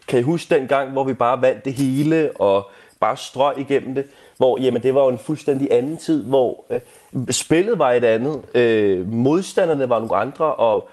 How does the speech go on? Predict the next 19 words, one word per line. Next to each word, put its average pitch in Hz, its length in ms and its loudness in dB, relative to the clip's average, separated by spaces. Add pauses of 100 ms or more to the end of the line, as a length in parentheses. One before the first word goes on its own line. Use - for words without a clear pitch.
(160)
og 110 60 -10
man 131 100 -4
kan 131 80 -2
sige, 127 420 0 (360)
bredden 180 560 0
af, 113 360 2
af 117 120 0
toppen - 520 -2
af 113 360 2
international 135 540 -2
kvindehåndbold 131 640 -2 (120)
dengang, 117 440 0 (440)
var 131 140 0
ikke 143 240 0
lige 160 160 -2
så 175 140 -8
stor 156 340 -2
og 120 180 0
bred, 131 200 2